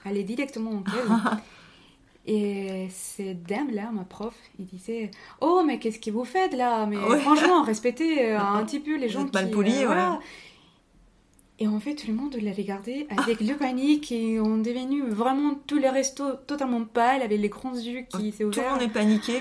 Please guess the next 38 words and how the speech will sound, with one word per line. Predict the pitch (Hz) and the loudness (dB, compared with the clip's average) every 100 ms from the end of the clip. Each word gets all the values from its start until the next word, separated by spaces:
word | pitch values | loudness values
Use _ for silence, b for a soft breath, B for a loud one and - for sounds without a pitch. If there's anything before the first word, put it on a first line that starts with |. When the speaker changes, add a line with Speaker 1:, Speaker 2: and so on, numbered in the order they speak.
| - | -2
Speaker 2:
quoi. | 214 220 | -2 0
Speaker 1:
Bah | 220 | -2
oui. | 254 285 - _ - | -4 -10 -16 _ -8
Et | 214 | -4
le | 208 208 208 | -2 -2 -2
gars | 247 | -4
qui | 254 226 | -6 -10
se | 202 | -8
tourne, | 208 277 233 - _ _ _ | -4 -2 -4 -6 _ _ _
qui | - - | -10 -8
a | |
rigolé, | 208 294 269 226 208 285 - _ _ _ _ _ _ _ _ _ _ _ _ 214 | -2 0 2 2 0 -6 -16 _ _ _ _ _ _ _ _ _ _ _ _ -6
et | 208 | -4
a | 208 | -2
dit, « | 220 262 | -4 -6
Bah | 208 202 202 | -4 -2 -2
oui, | 285 285 | -6 -6
vous | 214 | -6
avez | 202 202 | -6 -6
raison, | 208 311 320 | -6 -6 -6
mais | 214 202 196 | -6 -6 -8
je | 196 | -10
m'en | 196 196 | -12 -12
fous, | 262 | -12
j'ai, | 226 202 196 202 196 | -12 -10 -10 -10 -12
je | 185 202 | -12 -14
suis | 202 | -14
trop | 208 - | -14 -14
pressée, | 262 254 254 247 262 | -12 -12 -10 -10 -6
désolée, | 202 214 226 240 | -4 -4 -4 -6
Speaker 2:
<laughs> | |
Speaker 1:
hein, | 208 | -6
bah, | 196 | -8
en | 185 | -10
tout | 185 | -12
cas, | 220 247 226 | -12 -10 -10
je | 214 | -8
m'excuse, | 202 196 - 262 - | -8 -8 -10 -12 -14